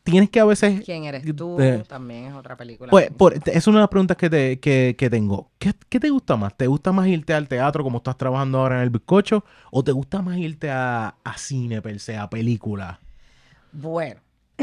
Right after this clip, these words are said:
Speaker 1: Ujú.
Speaker 2: <clears throat> también trabajo para la televisión.
Speaker 1: Ok,
Speaker 2: Yo pienso
Speaker 1: exacto,
Speaker 2: que
Speaker 1: sí.
Speaker 2: cada ámbito tiene su magia.
Speaker 1: Ujú.
Speaker 2: La televisión tiene su magia, el teatro tiene su magia y
Speaker 1: Ujú.
Speaker 2: el cine tiene su magia. Si tú me das a elegir a mí.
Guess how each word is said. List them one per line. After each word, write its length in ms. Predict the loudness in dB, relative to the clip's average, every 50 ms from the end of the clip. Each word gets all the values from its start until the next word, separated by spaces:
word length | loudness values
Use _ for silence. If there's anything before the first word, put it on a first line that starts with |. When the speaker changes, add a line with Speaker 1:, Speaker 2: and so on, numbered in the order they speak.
| 0 2 6
Speaker 1:
Ujú. 440 | 6 6 8 6 4 0 -2 -6 -8
Speaker 2:
<clears throat> 40 |
también 240 | -6 -4 -4 -4 -2
trabajo 340 | 0 0 0 2 0 0 -2
para 320 | 0 0 2 2 0 -2 -2
la 220 | -2 -2 -2 -2
televisión. 680 | -2 -4 -6 -6 -6 -8 -10 -12 -12 -12 -12 -12 -4 2 6
Speaker 1:
Ok, 160 | 6 6 6
Speaker 2:
Yo 140 | 4 0 0
pienso 160 | 0 0 0
Speaker 1:
exacto, 220 | 0 0 0 0 0
Speaker 2:
que 80 | 0
Speaker 1:
sí. 100 | 0 0
Speaker 2:
cada 680 | 0 2 2 2 4 4 4 2 2 2 0 0 -2 -2
ámbito 580 | -2 -4 -2 -2 -2 -4 -4 -4 -4 -4 -4 -4
tiene 240 | -2 -2 -2 -2 -2
su 160 | -2 -2 -2
magia. 480 | 0 0 0 -2 -2 -4 -4 -6 -4
Speaker 1:
Ujú. 180 | -4 -2 -2 -2 -2
Speaker 2:
La 100 | -4 -4
televisión 420 | -2 -2 -4 -4 -4 -6 -8 -8
tiene 200 | -8 -8 -10 -10
su 100 | -10 -10
magia, 320 | -6 -4 -4 -2 -2 -2 -4
el 80 | -6 -6
teatro 400 | -6 -6 -6 -4 -4 -4 -6 -6
tiene 220 | -6 -8 -8 -8
su 100 | -8 -8
magia 360 | -4 -4 -2 0 0 0 0
y 20 | 0
Speaker 1:
Ujú. 60 | -2
Speaker 2:
el 80 | -4
cine 400 | -8 -10 -10 -8 -6 -6 -4 -6
tiene 200 | -6 -6 -6 -8
su 120 | -8 -10 -10
magia. 260 | -10 -10 -10 -10 -12
Si 160 | -12 -14 -16
tú 160 | -14 -12 -10
me 140 | -8 -6 -4 -4
das 260 | -4 -4 -6 -8 -10 -8
a 100 | -8 -8
elegir 440 | -6 -8 -10 -12 -12 -12 -10 -10 -10
a 80 | -10
mí. 220 | -12 -12 -16 -16